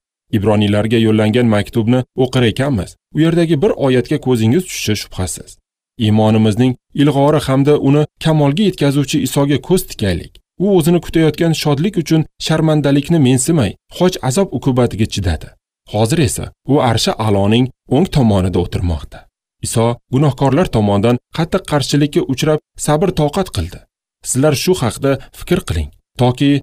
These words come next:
tinkangiz qurib, ruhingiz tushib ketmasin. Aynan uning xoshdagi o'limi Xudoning buyuk najot rejasini amalga oshirdi. Yerga tushgan urug' o'lmaguncha u hosil bermaydi. Yerga tushgan urug' o'lmasa,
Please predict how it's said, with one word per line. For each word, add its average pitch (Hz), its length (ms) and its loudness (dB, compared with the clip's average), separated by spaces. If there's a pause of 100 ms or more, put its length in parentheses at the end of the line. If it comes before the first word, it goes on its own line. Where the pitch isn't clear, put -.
(160)
tinkangiz 147 560 2
qurib, 151 280 0 (120)
ruhingiz 170 480 2
tushib - 280 -6
ketmasin. 85 560 -4 (600)
Aynan 123 380 0 (120)
uning 185 240 4
xoshdagi 107 480 0
o'limi 104 400 2 (300)
Xudoning 120 440 2
buyuk 135 200 4 (100)
najot 131 420 0
rejasini 107 500 2
amalga 90 420 -2
oshirdi. - 400 -12 (500)
Yerga 123 400 2
tushgan 135 360 0 (140)
urug' 151 340 0
o'lmaguncha 147 680 2 (180)
u 139 140 -2
hosil 104 380 -2
bermaydi. 82 520 -4 (560)
Yerga 107 340 2
tushgan 120 300 -2
urug' 123 300 0
o'lmasa, 123 440 2